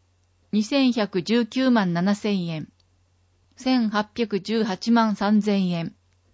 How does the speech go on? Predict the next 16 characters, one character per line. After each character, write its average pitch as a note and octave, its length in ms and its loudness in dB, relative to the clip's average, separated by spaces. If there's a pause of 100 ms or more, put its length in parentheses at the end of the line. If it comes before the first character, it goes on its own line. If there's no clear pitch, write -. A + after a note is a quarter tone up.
(840)
六 G3 80 -4
月 C4+ 260 0
三 B3+ 360 2
十 A#3+ 160 0
日、 F3 400 -4 (480)
舗 G#3+ 140 -6
装 C4+ 260 2
修 C4 240 -4
繕 B3+ 240 0
工 G#3 240 0
事。 - 220 -10 (1040)
甲 C4+ 200 -4
信 C4+ 300 2
平 B3 320 0
地 G3+ 160 -8
内、 D#3+ 280 -6